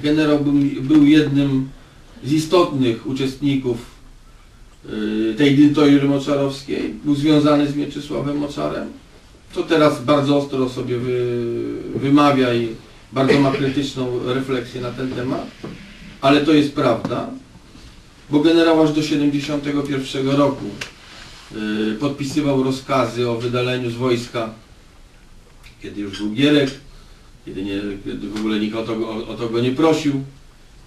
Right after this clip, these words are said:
ani nie żądał, skądinąd wiemy z innego źródła,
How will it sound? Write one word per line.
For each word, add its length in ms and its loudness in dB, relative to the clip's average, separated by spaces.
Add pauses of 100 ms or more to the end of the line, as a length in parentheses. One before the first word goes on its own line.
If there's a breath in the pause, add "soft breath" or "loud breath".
(260)
ani 180 -2
nie 80 4
żądał, 520 4 (480)
skądinąd 640 0
wiemy 300 4
z 60 -4
innego 400 2
źródła, 500 -2